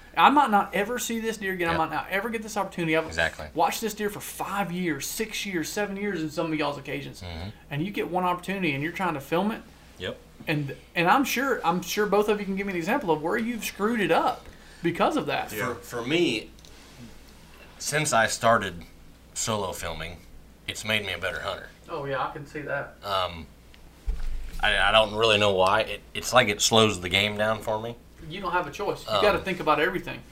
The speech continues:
Speaker 2: Yeah.
Speaker 1: Every little thing you gotta think about.
Speaker 2: But I, like, when a deer is coming in, I used to get so jacked up when that deer would come in, and I'm like, and then I'd rush the shot or do whatever. But like you said, you gotta con-,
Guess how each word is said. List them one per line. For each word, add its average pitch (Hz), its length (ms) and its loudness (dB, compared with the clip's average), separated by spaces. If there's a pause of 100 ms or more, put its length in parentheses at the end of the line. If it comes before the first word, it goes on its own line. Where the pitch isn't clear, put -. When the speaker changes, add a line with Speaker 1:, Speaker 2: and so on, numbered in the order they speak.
(200)
Speaker 2:
Yeah. 85 200 -2 (160)
Speaker 1:
Every 190 240 -2
little 190 180 -4
thing 185 240 -6
you 151 80 -6
gotta 143 160 -4
think 139 160 -8
about. 131 220 -4
Speaker 2:
But 113 80 2
I, 110 140 6
like, 107 260 -2
when 110 80 2
a 101 80 2
deer 117 240 6
is 104 100 -2
coming 104 280 -4
in, 92 360 -6 (480)
I 101 80 -2
used 113 240 0
to 90 60 -12
get 90 280 -6
so 104 500 2 (420)
jacked 87 420 2
up 82 240 -6 (560)
when 92 140 -12
that 87 180 -4
deer 92 180 -10
would 87 120 -12
come 90 220 -8
in, 87 240 -6
and 82 120 -8
I'm 85 180 -6 (300)
like, 82 180 -8
and 101 140 -8
then 95 100 -4
I'd 85 160 0 (340)
rush 107 260 0
the 85 60 -10
shot 95 380 0
or 78 60 -8
do 98 180 -8
whatever. 87 400 -6 (320)
But - 120 -10
like 95 180 -4
you 82 60 -12
said, 90 320 -2
you 92 120 -8
gotta 92 200 2
con-, 104 280 0